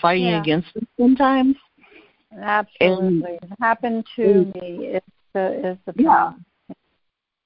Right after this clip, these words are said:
Speaker 1: Yeah, I, I, I hadn't really looked at it that way until I was just hearing what you were saying. But it's like things
Speaker 2: Mm-hmm.
Speaker 1: that I, I'm supposed to be doing have been happening and, and kind of,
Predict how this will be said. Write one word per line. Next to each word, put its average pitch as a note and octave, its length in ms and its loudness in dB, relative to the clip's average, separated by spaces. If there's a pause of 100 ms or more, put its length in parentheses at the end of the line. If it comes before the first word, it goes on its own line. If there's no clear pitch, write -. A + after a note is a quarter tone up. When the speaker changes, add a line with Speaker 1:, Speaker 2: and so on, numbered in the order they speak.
(260)
Speaker 1:
Yeah, D#3+ 280 4 (140)
I, F3+ 360 -2 (280)
I, F#2 260 0
I G3 140 0
hadn't A3+ 320 -4
really F#3+ 220 0
looked F#3+ 260 0
at A3 100 0
it G#3 80 -6
that G#3+ 180 2
way G3 200 0
until F#3 480 0 (180)
I D#3+ 100 4
was E3 200 -4 (100)
just F#3 160 -6
hearing F#3 300 0
what F3 160 -2
you F3 80 0
were E3+ 100 2
saying. F#3 540 2 (500)
But F3+ 140 4
it's - 300 -2
like E3+ 360 2 (160)
things G#3 280 4
Speaker 2:
Mm-hmm. G3+ 80 2
Speaker 1:
that F#3+ 200 2
I, E3 240 2 (160)
I'm F#3 300 0
supposed F3 460 -2
to A#3+ 60 -4
be A#3 160 2
doing B3+ 540 2 (460)
have E3+ 180 0
been F3+ 140 2
happening G#3+ 760 4 (1080)
and, E3 300 2
and F3+ 200 2
kind G#3 260 0
of, E3 200 0